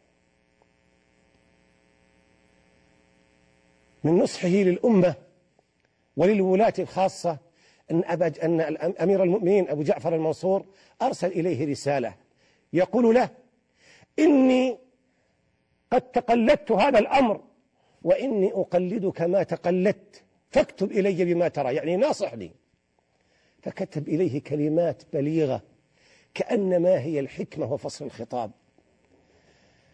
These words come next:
قال: "يا أمير المؤمنين، اتق الله وتواضع لله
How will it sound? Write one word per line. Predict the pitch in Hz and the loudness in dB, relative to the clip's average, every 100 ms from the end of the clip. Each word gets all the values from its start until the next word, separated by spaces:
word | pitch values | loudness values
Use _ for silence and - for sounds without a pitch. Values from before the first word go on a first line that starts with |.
| _ _ - | _ _ -6
قال: | 175 | 0
"يا | 185 208 196 | 4 4 2
أمير | 196 185 175 | 2 2 2
المؤمنين، | 160 143 151 165 143 101 - _ _ _ _ _ _ _ _ _ _ _ _ _ _ _ _ _ _ _ _ _ _ _ _ - | 0 -2 0 0 0 -4 -10 _ _ _ _ _ _ _ _ _ _ _ _ _ _ _ _ _ _ _ _ _ _ _ _ -4
اتق | - - 208 185 | -4 -2 -4 0
الله | 185 180 165 117 - _ _ _ _ _ _ _ _ _ _ _ _ _ _ - - _ _ _ 151 | 2 4 4 0 -18 _ _ _ _ _ _ _ _ _ _ _ _ _ _ -20 -20 _ _ _ -4
وتواضع | 165 175 180 247 240 190 | 0 2 4 4 4 2
لله | 220 220 226 247 254 | 4 4 4 2 2